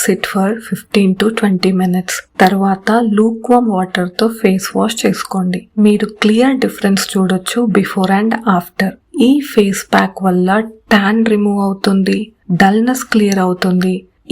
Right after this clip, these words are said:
ఇన్‌స్టంట్ గ్లో కూడా వస్తుంది ఫేస్ లో. మనం ఇది వీక్లీ at least two or three times వాడాలి.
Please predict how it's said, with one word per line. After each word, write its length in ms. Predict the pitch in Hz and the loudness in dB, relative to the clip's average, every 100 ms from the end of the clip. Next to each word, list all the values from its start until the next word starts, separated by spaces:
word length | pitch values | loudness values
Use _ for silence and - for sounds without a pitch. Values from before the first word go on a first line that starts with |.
| 233 | 2
ఇన్‌స్టంట్ 520 | 233 - 277 269 262 180 | 2 -2 2 2 2 0
గ్లో 160 | 196 190 180 | 2 0 0
కూడా 180 | 190 185 214 | 0 2 0
వస్తుంది 420 | 196 - 185 208 226 | -2 -4 -2 -2 -2
ఫేస్ 300 | - 180 - - | -2 -2 -4 -6
లో. 80 | 180 - _ 208 202 | -6 -8 _ 0 2
మనం 200 | 214 277 262 | 4 2 0
ఇది 200 | 190 185 185 - - 196 202 | 0 -2 -4 -6 -8 0 0
వీక్లీ 460 | 196 196 190 190 220 226 _ - 220 | 0 -2 -2 0 -2 -8 _ -2 -2
at 100 | 220 - | 0 0
least 240 | 285 311 269 262 | 0 0 -4 0
two 140 | 208 196 190 | 0 2 0
or 60 | 175 185 | -2 -2
three 180 | 185 180 190 | 0 0 0
times 200 | 254 - - - 196 | -2 -4 -12 -6 0
వాడాలి. 440 | 185 175 185 180 | 2 0 -4 -8